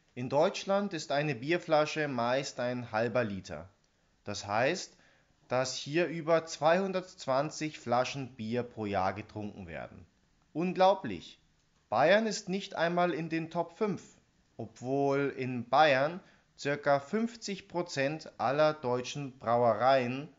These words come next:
zu finden sind. Und ja, das bayerische Frühstück sind ein paar Weißwürste, eine Brezel und ein Bier. Das bayerische Frühstück mit einem Bier passiert aber nicht regelmäßig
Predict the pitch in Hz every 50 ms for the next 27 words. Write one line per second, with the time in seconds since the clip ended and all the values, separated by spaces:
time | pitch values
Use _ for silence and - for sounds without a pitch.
0 | - _ - - 127 120 143 170 196 214 - 170 185 139 104 87 80 80 - -
1 | _ _ _ _ _ _ _ _ - 127 135 123 110 113 113 120 135 147 180 196
2 | - - _ _ _ _ _ _ _ _ 170 185 180 - - 170 165 170 180 180
3 | 180 - 180 - - - 151 151 143 - - 147 147 147 - - - - - _
4 | _ _ _ _ _ _ - - - - 151 156 160 147 110 113 120 120 123 120
5 | 120 120 120 92 87 101 131 147 143 - - 143 143 147 143 147 - - 143 135
6 | 135 131 135 - - - _ _ _ _ _ - - 123 139 143 139 107 92 95
7 | 101 127 139 143 143 - - 151 143 139 135 - 120 123 123 123 123 120 120 123
8 | 123 123 117 - - - _ - 127 151 156 151 160 170 147 107 82 76 - -
9 | _ _ _ _ _ _ _ _ _ _ - 143 147 143 - - 143 147 151 151
10 | 147 - 139 127 - - 185 214 214 - - - 120 131 151 - - - - -
11 | _ _ _ _ 113 120 120 76 95 110 110 110 101 92 - 123 123 113 104 107
12 | 123 139 - - _ _ _ _ _ _ _ - 139 135 - - 165 170 170 165
13 | 160 143 156 156 175 175 - - 131 147 175 196 220 196 160 123 101 98 95 -
14 | 90 82 - -